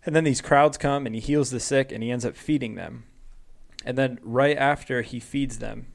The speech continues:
uh, verse twenty-two says, "Immediately he made the disciples get into the boat and go before him to the other side, while he dismissed the crowds.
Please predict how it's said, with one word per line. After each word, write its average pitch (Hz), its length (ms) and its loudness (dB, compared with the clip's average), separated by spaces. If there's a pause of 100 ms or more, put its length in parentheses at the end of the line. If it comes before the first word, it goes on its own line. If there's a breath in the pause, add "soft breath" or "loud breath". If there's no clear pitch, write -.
(340)
uh, 113 180 -8
verse 123 240 -4
twenty-two 131 600 -4
says, 113 260 -6
"Immediately 139 580 -2
he 131 120 -8
made 123 240 -4
the 123 60 -8
disciples 117 560 -6
get 110 200 -4
into 120 200 -8
the 135 100 -4
boat 110 360 -6
and 113 120 -16
go 113 160 -4
before 117 340 -6
him 110 180 -12
to 113 100 -12
the 110 140 -8
other 107 200 -8
side, 101 420 -10 (300 soft breath)
while 117 240 0
he 120 120 -6
dismissed 113 460 -10
the 117 60 -14
crowds. 110 500 -12